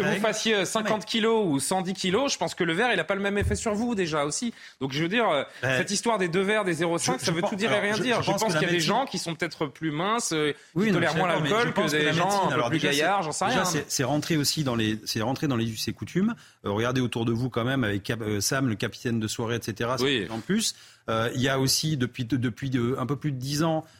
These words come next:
Speaker 2: euh, on a divisé par trois le nombre de morts sur les routes. Enfin, on
Speaker 1: Non,
Speaker 2: sent
Speaker 1: c'est
Speaker 2: que,
Speaker 1: vrai.
Speaker 2: voilà,
Speaker 1: C'est
Speaker 2: ça
Speaker 1: vrai.
Speaker 2: marche. Et après, surtout, c'est encore une fois,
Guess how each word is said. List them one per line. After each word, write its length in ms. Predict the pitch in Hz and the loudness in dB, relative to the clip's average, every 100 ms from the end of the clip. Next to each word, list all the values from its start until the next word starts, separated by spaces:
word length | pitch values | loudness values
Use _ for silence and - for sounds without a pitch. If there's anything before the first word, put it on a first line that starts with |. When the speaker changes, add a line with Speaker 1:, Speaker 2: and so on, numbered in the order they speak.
| _ | _
Speaker 2:
euh, 60 | 104 | -2
on 100 | 107 | 0
a 120 | 120 | 0
divisé 360 | 117 127 127 139 | 0 -2 -2 -2
par 200 | - - | -4 -8
trois 400 | - 170 175 151 | -4 0 0 0
le 100 | 123 | 0
nombre 220 | 131 135 | 0 2
de 100 | 131 | 2
morts 240 | 143 143 | 2 0
sur 140 | - 131 | -2 -2
les 80 | 139 | 0
routes. 300 | 151 175 - | 2 0 0
Enfin, 120 | 127 | -2
on 80 | 123 | 0
Speaker 1:
Non, 60 | |
Speaker 2:
sent 220 | 147 180 | 0 -2
Speaker 1:
c'est 120 | 165 185 | 0 0
Speaker 2:
que, 60 | |
Speaker 1:
vrai. 160 | 92 - _ | 0 -4 _
Speaker 2:
voilà, 180 | 120 127 | -2 -2
Speaker 1:
C'est 60 | 117 | 0
Speaker 2:
ça 80 | 147 | 0
Speaker 1:
vrai. 20 | 143 | 2
Speaker 2:
marche. 340 | 190 208 - 147 | 2 2 0 2
Et 100 | 143 | 2
après, 380 | 151 - 214 | 2 0 2
surtout, 380 | 208 151 - 220 | 2 0 -2 -2
c'est 260 | 208 143 135 | 0 2 2
encore 260 | 123 135 | 2 0
une 100 | 120 | 0
fois, 240 | 120 190 | 0 0